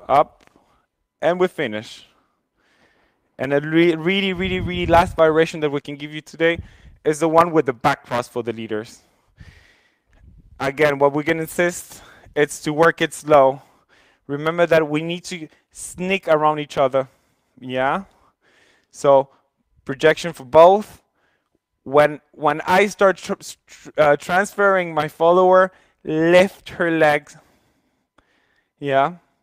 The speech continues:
When I transfer, her, she, her lift her leg. <laughs> She lift her leg. <laughs> And then upper body, and I can continue with that. Sorry, a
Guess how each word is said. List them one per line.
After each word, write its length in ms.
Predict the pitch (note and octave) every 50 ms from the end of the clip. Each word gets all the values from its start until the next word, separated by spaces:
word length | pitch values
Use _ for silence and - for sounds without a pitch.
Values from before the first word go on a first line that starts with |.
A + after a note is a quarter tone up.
| _ _ _ _ _ _ _ _ _ _ _ _ _ _ _ _
When 200 | _ B2 C#3 C#3
I 100 | C#3+ C#3+
transfer, 680 | C#3+ - - E3 D#3 D#3 D#3 - - D3 C#3+ C#3 D3 - _ _
her, 180 | - D#3 D3 D3 C#3 C#3+ -
she, 160 | - - -
her 320 | D#3 D3+ D#3 C#3+ D3 C#3+ C#3
lift 320 | D3 F3 G3 - _ - - -
her 100 | E3 D#3+
leg. 320 | D#3 D#3+ E3+ D#3+ E3 F#3+ - -
<laughs> 60 | - _ _ _ _ _ _ _ _ _ _ _ _ _ _
She 160 | - C3+ C#3+
lift 320 | C#3+ C#3+ D#3 E3+ F3 - - - - - - _ _ - - _ _ _ _ -
her 160 | D#3 D#3 D#3
leg. 380 | D#3 D#3 D#3+ D#3 D#3+ E3 F3 F3 _ _ _ _ _ _ _ _ _ _ _
<laughs> 520 | D3 F3 - - - - - F3 - _ -
And 300 | D3+ D#3 D3+ D#3+ D#3+ D3
then 320 | D#3+ D#3 D3 D3 F3 F3 - _ _ _ _ _ _ _ _ _ _ _
upper 340 | - F3+ G3+ G3 - G3 F#3+
body, 540 | F3 D#3+ F3+ F3 F3 F3 F3 F3 E3+ E3+ -
and 120 | D#3 D3+
I 100 | D3 D3+
can 260 | D3 - D#3+ D#3+ D#3 C#3+
continue 800 | - F#3 F#3 G3 G3 G3 G3 G3 F#3+ - G3 F#3 F#3 F#3 F3 E3+
with 320 | D#3+ D#3 D#3+ D#3 D3 C#3
that. 340 | C3+ D3+ D3 D3+ D3 D#3+ D#3 - _ _
Sorry, 380 | - - D3 C#3+ C#3 C#3 C#3+
a 60 | C#3+